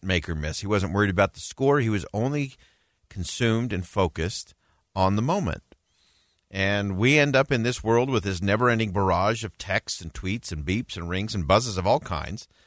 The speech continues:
It's so easy to get distracted. Everything wants our attention immediately.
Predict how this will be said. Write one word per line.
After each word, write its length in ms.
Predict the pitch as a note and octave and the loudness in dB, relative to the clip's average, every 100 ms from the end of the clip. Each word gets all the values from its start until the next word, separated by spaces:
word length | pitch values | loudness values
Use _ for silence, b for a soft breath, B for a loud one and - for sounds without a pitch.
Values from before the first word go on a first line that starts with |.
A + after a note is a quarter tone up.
| b b b b _ | b b b b _
It's 280 | G2+ A#2 - | -2 0 0
so 360 | - D#3+ F#3 - | 2 0 0 -6
easy 360 | D3 D#3+ D3 A#2 | -14 -12 -6 -4
to 80 | |
get 200 | G2+ A2+ | 0 0
distracted. 760 | - G2+ - C3 F3 - D#2 D2 _ _ _ _ _ _ _ _ _ _ _ _ | 0 -4 -2 -2 -2 -6 -12 -12 _ _ _ _ _ _ _ _ _ _ _ _
Everything 440 | C#3 G3+ A#3 A#2+ | 2 2 2 2
wants 200 | G2+ F#2+ | 2 2
our 140 | F#2+ E2+ | 4 2
attention 540 | D#2+ F2+ D#2 - - - _ | 0 -2 -4 -8 -14 -18 _
immediately. 800 | G2+ A#2 G#3+ A#3 C#2 - - - | 0 2 2 -2 -4 -6 -14 -16